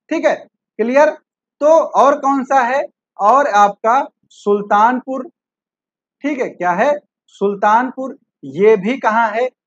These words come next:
गोमती नदी के किनारे स्थित है, ठीक है, क्लियर।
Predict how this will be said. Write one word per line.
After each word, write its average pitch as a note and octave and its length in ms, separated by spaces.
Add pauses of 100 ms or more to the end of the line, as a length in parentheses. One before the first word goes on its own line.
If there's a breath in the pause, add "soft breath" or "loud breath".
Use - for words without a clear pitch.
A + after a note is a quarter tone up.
(160)
गोमती A#3 460
नदी F#3 280
के G#3+ 160
किनारे E3+ 720
स्थित C#4+ 340 (440)
है, E3+ 200
ठीक - 460
है, D4+ 120
क्लियर। D4 640